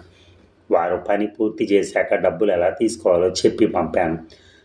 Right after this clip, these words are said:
నాలుగు రోజుల తర్వాత ఒక ప్యాకెట్ తెచ్చి నాకు ఇవ్వబోయింది జయశ్రీ. "ఏమిటది?" ఆసక్తిగా చూస్తూ అడిగాను. "స్వీట్లు. మా వ్యాపారం మొదలు పెట్టగానే ముందు మీకు ఇవ్వాలనుకున్నాం," అంది చిరునవ్వుతో.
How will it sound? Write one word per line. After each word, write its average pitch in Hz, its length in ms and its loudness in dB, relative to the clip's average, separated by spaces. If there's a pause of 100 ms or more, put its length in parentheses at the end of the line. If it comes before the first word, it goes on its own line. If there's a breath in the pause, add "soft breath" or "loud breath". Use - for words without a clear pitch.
(240 soft breath)
నాలుగు 107 320 0
రోజుల 117 300 2
తర్వాత 92 440 2
ఒక 95 220 -4
ప్యాకెట్ 98 420 -2
తెచ్చి 107 260 0
నాకు 92 240 -2
ఇవ్వబోయింది 90 680 2
జయశ్రీ. 90 640 0 (560 soft breath)
"ఏమిటది?" 98 640 2 (240)
ఆసక్తిగా 95 640 0
చూస్తూ 117 420 2
అడిగాను. 87 480 0 (640 soft breath)
"స్వీట్లు. 98 680 0 (300)
మా 92 180 0
వ్యాపారం 95 540 0
మొదలు 98 260 0
పెట్టగానే 95 520 -2
ముందు 104 280 -4
మీకు 104 320 0
ఇవ్వాలనుకున్నాం," 87 840 0 (200)
అంది 90 260 0
చిరునవ్వుతో. 90 800 0